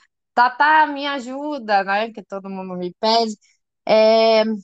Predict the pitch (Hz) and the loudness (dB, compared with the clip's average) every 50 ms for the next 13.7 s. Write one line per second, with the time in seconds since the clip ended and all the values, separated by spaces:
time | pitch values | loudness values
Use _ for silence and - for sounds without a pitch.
0 | _ - - - 208 220 240 254 269 262 - - 294 277 311 311 302 294 285 269 | _ -20 -14 -8 -4 -2 -2 0 -2 -2 -4 -4 -6 -6 -6 -6 -6 -8 -8 -10
1 | 269 262 - - 262 226 226 233 226 233 226 208 220 220 _ - - 226 233 240 | -12 -12 -14 -14 -14 -12 -10 -8 -8 -8 -10 -10 -12 -16 _ -4 0 2 2 2
2 | 254 247 262 233 - - 254 247 247 247 247 247 226 - 247 240 233 226 220 220 | 2 0 -4 -8 -10 -10 -8 -8 -6 -6 -8 -8 -6 -6 -6 -4 -2 -4 -4 -4
3 | - - 226 214 208 208 202 196 - - 220 208 202 202 196 208 196 175 156 151 | -2 -2 -2 -2 -4 -6 -10 -10 -10 -8 -6 -2 0 0 0 0 -2 -4 -10 -14
4 | 139 - _ _ _ _ _ - 220 220 214 - 262 240 240 233 - - 170 127 | -14 -16 _ _ _ _ _ -2 -2 -2 0 0 0 0 0 0 0 0 0 0
5 | 110 - - - - - 156 170 175 170 185 196 202 214 - - 220 - _ 254 | 0 -4 -6 -10 -14 -14 -10 -8 -6 -4 -4 -4 -4 -6 -8 -10 -16 -10 _ -6
6 | 262 285 - - 285 233 226 226 - - 208 214 214 - - 226 214 214 214 - | -6 -6 -4 0 2 2 2 2 0 -4 -10 -12 -12 -12 -10 -6 -6 -6 -6 -4
7 | - 233 226 233 226 202 180 170 170 - - 196 185 190 202 208 220 240 247 - | -4 -4 -4 -2 -4 -6 -8 -8 -10 -6 -4 -2 -2 -2 -2 -2 -2 -2 -2 0
8 | 277 277 277 - - 269 269 - - 277 269 254 240 233 240 262 269 254 202 180 | 0 -2 0 0 -2 -2 -2 0 0 2 2 4 4 4 4 4 4 2 2 0
9 | - _ _ _ _ _ _ _ _ _ - - 202 208 208 208 208 208 202 202 | -2 _ _ _ _ _ _ _ _ _ -2 0 0 2 2 2 2 2 0 0
10 | 196 202 - - - 202 185 175 170 170 165 - - _ _ _ - - 185 165 | -2 -4 -6 -12 -14 -12 -10 -8 -6 -8 -8 -10 -14 _ _ _ -12 -8 -6 -6
11 | 160 156 160 _ _ - 185 180 180 180 185 170 175 170 165 - - 175 170 170 | -6 -6 -10 _ _ -4 -2 -2 -4 -6 -6 -6 -6 -6 -6 -6 -6 -6 -6 -6
12 | 165 151 156 165 160 156 147 147 147 185 185 185 - - 180 185 202 214 208 185 | -6 -8 -8 -8 -6 -6 -6 -2 -2 -2 -2 -2 -4 -2 0 2 2 4 2 2
13 | 180 - - 180 175 185 175 - - 226 233 240 233 | 0 0 -2 -2 -2 -4 -6 -4 -2 0 0 0 0